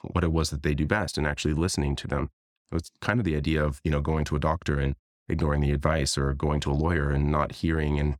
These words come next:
following what they tell you to do. It's the same thing for you. And ultimately, in my scenario, in that situation was I didn't have the success that I was looking for to begin with because I was the one actually looking to control. The opportunity for the agency in that situation was to actually tell me, you know,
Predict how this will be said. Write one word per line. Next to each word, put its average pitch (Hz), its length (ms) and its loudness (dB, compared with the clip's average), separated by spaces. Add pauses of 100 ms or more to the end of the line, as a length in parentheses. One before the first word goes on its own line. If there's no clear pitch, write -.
(120)
following 78 420 0
what 73 220 -2
they 76 100 0
tell 73 240 -2
you 71 80 2
to 67 80 0
do. 73 340 0 (540)
It's - 160 -4
the 90 60 -2
same 80 200 0
thing 104 360 0
for - 120 -4
you. 110 320 0 (560)
And 85 120 4
ultimately, 80 600 2
in 82 240 0
my 85 180 2
scenario, 73 580 0
in 67 120 0
that 73 180 0
situation 73 600 0
was 69 260 0
I 78 60 -2
didn't 87 180 2
have 76 180 0
the 73 80 0
success 71 380 -2
that 73 100 -2
I 71 40 0
was 71 180 -2
looking 76 240 -4
for 71 320 -4 (320)
to - 80 -2
begin 113 300 2
with 78 200 -2
because 76 440 -2 (480)
I 78 100 0
was 80 200 0
the 80 80 -2
one 71 400 0
actually 73 280 -2
looking 73 320 -2
to - 100 -4
control. 90 500 -2 (840)
The 85 140 4
opportunity 85 500 0
for 80 140 -2
the 78 140 2
agency 87 380 0
in 73 60 2
that 67 120 -2
situation 76 520 0
was 76 140 -4
to - 60 0
actually 85 280 0
tell 110 200 0
me, 76 200 2
you 76 80 2
know, 73 200 0